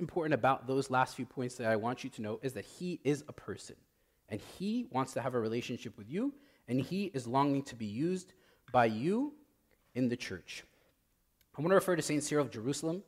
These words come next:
for a second about this topic of the person of the Ho-, of the Holy Spirit. "There is only one Holy Spirit, the Paraclete,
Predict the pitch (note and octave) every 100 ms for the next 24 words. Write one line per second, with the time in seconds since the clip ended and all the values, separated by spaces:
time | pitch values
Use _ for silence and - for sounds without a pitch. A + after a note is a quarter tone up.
0 | _ G#2 - C#3 - - - _ _ _
1 | _ _ - A#2+ B2+ - B2 C3+ - C3+
2 | - A2+ G#2 G2+ - A#2+ - G#2+ G2 G2
3 | G#2+ - G2+ - F#2+ G2+ - - F#2 -
4 | - _ _ _ C#3+ D#3 D#3 F#3 G#3 E3
5 | A#2+ F#3 G3 F3 F3 D#3 - A2+ G2+ -
6 | - C3+ A#2 - G2 - -